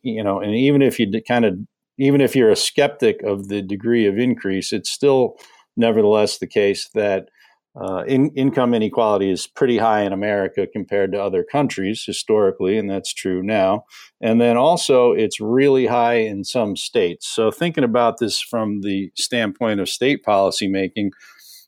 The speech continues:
you know, even if, even if, uh, overall economic inequality has grown o-, only modestly,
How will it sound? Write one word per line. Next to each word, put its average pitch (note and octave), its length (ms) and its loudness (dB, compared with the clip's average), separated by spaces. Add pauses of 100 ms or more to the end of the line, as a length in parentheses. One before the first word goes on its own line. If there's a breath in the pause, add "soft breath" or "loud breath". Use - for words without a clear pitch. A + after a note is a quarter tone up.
(100)
you C3+ 80 2
know, A2 100 2
even C#3+ 240 6
if, C3 200 2
even D3+ 260 4
if, A#2+ 260 0 (100)
uh, A#2 40 0
overall A#2 720 4
economic A2+ 560 0
inequality G#2+ 680 -2
has G2 180 -6
grown G#2+ 440 -6
o-, G#2+ 240 -6
only G2+ 360 -4
modestly, G#2 840 0